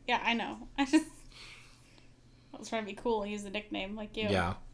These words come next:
Speaker 2: Uh, so the Cenobites come from hell to harvest human souls and keep balance between good and evil. It sounds like they're more on the side of evil
Speaker 1: Yeah.
Speaker 2: than the balance of it.
Speaker 1: Keep balance.
Speaker 2: <laughs>
Speaker 1: Okay.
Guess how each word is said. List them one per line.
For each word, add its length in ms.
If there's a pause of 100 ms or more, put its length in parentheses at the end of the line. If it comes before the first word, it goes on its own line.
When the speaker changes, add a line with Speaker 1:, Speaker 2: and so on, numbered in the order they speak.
(440)
Speaker 2:
Uh, 300
so 540 (1080)
the 120
Cenobites 880 (840)
come 240
from 160
hell 460
to 240
harvest 460
human 320
souls 440
and 160
keep 380
balance 340
between 380
good 200
and 120
evil. 320 (280)
It 200
sounds 280
like 200
they're 100
more 220
on 100
the 60
side 260
of 180
evil 380
Speaker 1:
Yeah. 460
Speaker 2:
than 420
the 160
balance 480
of 140
it. 40
Speaker 1:
Keep 320
balance. 840 (340)
Speaker 2:
<laughs> 60 (440)
Speaker 1:
Okay. 560